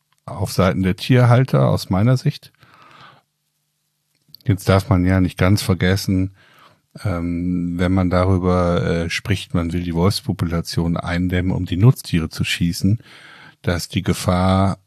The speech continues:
eigentlich immer noch da ist, selbst wenn man Wölfe wegschießen würde. Da müsste man sagen, man will sie gar nicht, wir wollen sie ausrotten, wir schießen alle. Ne, dann könnten die Schafhalter in Ruhe ihre Schafe ungeschützt draußen stehen lassen.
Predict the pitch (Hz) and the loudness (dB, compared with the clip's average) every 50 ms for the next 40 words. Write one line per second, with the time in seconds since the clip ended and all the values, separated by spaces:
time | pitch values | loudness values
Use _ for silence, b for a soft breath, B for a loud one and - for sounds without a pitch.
0 | _ - - 85 82 87 92 92 - 92 90 - _ - - 107 107 101 98 95 | _ -10 -6 -4 -2 -2 -2 -2 -2 -4 -4 -6 _ -2 2 4 4 6 6 4
1 | 90 82 - - - 87 87 92 90 87 - 90 87 92 - - - 90 85 85 | 2 0 -2 -2 0 0 2 2 2 0 0 -2 -2 -2 -2 -2 -2 -2 -2 0
2 | 85 87 87 90 92 92 - - 87 95 90 - - - - - - - - 80 | -2 -2 0 0 0 0 0 0 0 0 0 -2 -2 -6 -4 -6 -6 -6 -8 -6
3 | 80 78 78 78 78 87 90 95 110 - - - 95 87 85 82 85 87 85 85 | -6 -6 -6 -4 -2 0 4 4 2 2 2 2 2 2 4 2 2 2 2 0
4 | 85 87 85 B B B B B B - - 87 78 87 85 80 87 82 - - | 0 -2 -4 B B B B B B -6 -4 -2 0 0 -2 -2 -2 -4 -2 0
5 | 78 82 87 92 95 - - 87 80 87 82 82 - - - 87 90 - - - | 0 2 2 0 0 -2 -2 -4 -2 -2 -2 -2 -4 -6 -4 -4 -4 -4 -4 0
6 | 85 87 - 78 80 76 - - _ _ _ _ - 101 95 - - - 85 - | 0 0 0 0 -4 -6 -6 -10 _ _ _ _ -8 -6 -6 -6 -4 -4 -4 -4
7 | - 82 76 _ _ - 90 90 90 87 76 82 - B B B B B B B | -4 -8 -8 _ _ -10 -4 -2 -2 -2 -2 -4 -8 B B B B B B B
8 | B B B - 113 123 120 113 110 113 117 - - 107 107 - 95 92 98 92 | B B B 2 4 4 6 6 6 6 6 6 4 2 2 2 0 0 0 0
9 | 90 - - 95 87 90 92 - - 87 85 87 85 - - 87 87 87 85 82 | 0 2 2 2 2 2 2 0 0 0 0 0 -2 -2 -2 -2 0 0 -2 -2
10 | 85 82 90 95 101 107 107 104 104 101 98 92 90 87 87 85 80 - - 85 | -4 -2 0 2 4 6 6 6 6 4 4 2 0 0 0 0 0 0 0 2
11 | 90 92 - - - 90 87 92 87 90 - - 95 87 - - - - - 78 | 2 0 0 -2 -2 0 0 0 0 0 0 0 -2 -2 -2 -4 -12 -6 -4 -2
12 | 80 - - - - - - 117 123 123 117 113 110 110 - - 104 127 | -2 -2 -4 -8 -10 -2 2 4 4 4 4 2 2 0 0 0 -2 -2